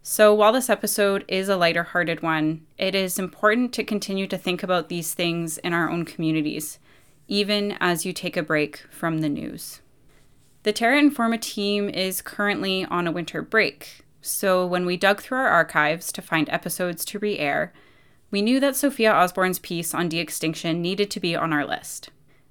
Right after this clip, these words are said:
We aired that piece last week, where Sophia and others talked about the use of things like selective breeding, cloning, and genetic engineering to attempt to bring extinct animals back from the past.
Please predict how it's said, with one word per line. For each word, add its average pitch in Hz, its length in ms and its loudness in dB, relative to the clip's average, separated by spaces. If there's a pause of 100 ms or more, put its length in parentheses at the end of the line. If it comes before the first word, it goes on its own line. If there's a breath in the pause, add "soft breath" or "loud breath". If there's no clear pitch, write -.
We 233 260 2
aired 196 300 0
that - 240 -2
piece - 380 -8
last 185 280 0
week, 302 340 -2 (340 soft breath)
where 185 260 2
Sophia 262 540 0
and 220 220 0
others 196 440 0
talked 185 320 0
about 185 260 2
the - 80 -8
use 196 260 -4
of 202 80 -6
things 190 600 -2
like 160 260 2
selective 160 640 -4
breeding, 196 640 0 (180)
cloning, 190 600 0 (440 soft breath)
and 190 120 0
genetic 190 360 -2
engineering 175 680 -2 (340 soft breath)
to - 140 0
attempt 196 380 -2
to 254 100 -2
bring 202 280 0
extinct - 460 -2
animals 175 480 -2
back 160 300 2
from 165 240 -6
the 151 80 -4
past. - 640 -6